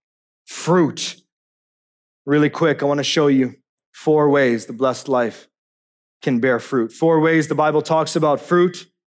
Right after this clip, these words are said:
Four ways we can experience great blessing. And actually, I believe inherent in this text, teaching us to become a blessing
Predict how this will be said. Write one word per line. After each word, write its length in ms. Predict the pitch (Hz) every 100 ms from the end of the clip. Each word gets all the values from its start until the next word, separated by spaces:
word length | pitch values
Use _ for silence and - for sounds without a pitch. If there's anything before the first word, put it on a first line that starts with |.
| _ _ _ _ - -
Four 220 | 165 175
ways 260 | 175 170
we 80 | 175
can 100 | 160
experience 460 | 156 - 180 170 165
great 260 | 175 160
blessing. 400 | 147 175 170 185
And 80 | 156
actually, 720 | 156 170 - 185 180 180 - _ _ _ _ _ _
I 60 | 123
believe 540 | 120 151 160 165 127
inherent 400 | 147 147 170 170
in 80 | 160
this 160 | 156 -
text, 400 | 175 175 - -
teaching 320 | 180 175 165
us 200 | 170 165
to 100 | -
become 320 | 151 135 175
a 60 | 151
blessing 680 | 131 165 175 - 180 170